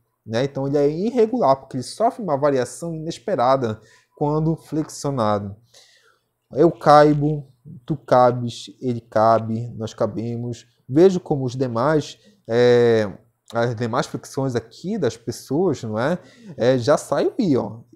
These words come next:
Tu cabes, ele cabe, cabemos, mas a primeira aqui, eu caibo, né? É diferente, percebam aí. Enquanto isso, aqui no imperfeito, olha só, já tá cabias.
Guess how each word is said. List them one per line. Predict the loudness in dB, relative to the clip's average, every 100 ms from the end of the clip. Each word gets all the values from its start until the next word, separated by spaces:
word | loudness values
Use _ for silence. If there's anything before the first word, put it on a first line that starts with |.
| _ _ _ _ _
Tu | -6
cabes, | 0 2 2 0 -2
ele | -4
cabe, | -2 2 4 4 0
cabemos, | -2 -2 0 -4 -4 -4
mas | 0 2
a | 2
primeira | 0 4 6 6
aqui, | 2 -2
eu | -2 -4 _
caibo, | 0 2 4 2 0 -4 -12 _ -16
né? | -8 -6 -2
É | -4
diferente, | -4 -8 -6 -4 -6 -6 -10
percebam | -6 -4 -4 -8 -10 -4 -2 -2 -4 -8 _ _
aí. | 4 4 4 0 -2 _ _ _
Enquanto | -2 -2 0
isso, | 2 2 0 -8 _
aqui | -4 -4 -4 -2
no | 0 -2
imperfeito, | -4 -2 -2 -2 -2 -2 -2 -2
olha | 0 0
só, | 0 2 2
já | 0 -4
tá | -2 -4
cabias. | -6 -4 -4 -2 0 2 0 -4